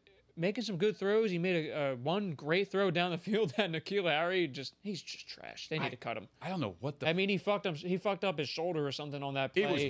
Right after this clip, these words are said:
Speaker 2: right there on the money,
Speaker 1: It was
Speaker 2: too.
Speaker 1: a perfect throw, and he, and he avoided the blitz.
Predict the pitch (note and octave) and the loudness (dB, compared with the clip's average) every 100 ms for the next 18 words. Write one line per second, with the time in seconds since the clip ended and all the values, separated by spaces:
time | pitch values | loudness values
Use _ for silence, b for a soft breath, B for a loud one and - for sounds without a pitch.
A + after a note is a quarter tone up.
0 | A#2 C#3 C3 C#3 A#2 A2 A#2+ A#2 A#3 - | 4 4 6 4 4 2 4 4 4 2
1 | F2+ - - - A3 B3+ C4+ F#3 E3+ F3 | 0 -6 -14 0 4 4 2 -2 -2 2
2 | D#3 C3+ C3 D3+ G#3 G#3 E3+ F3+ G#3 F3+ | 4 4 2 4 4 4 2 4 4 4
3 | F#3+ A3+ F#3+ E3 F#3 F#3+ - | 4 4 2 2 2 2 0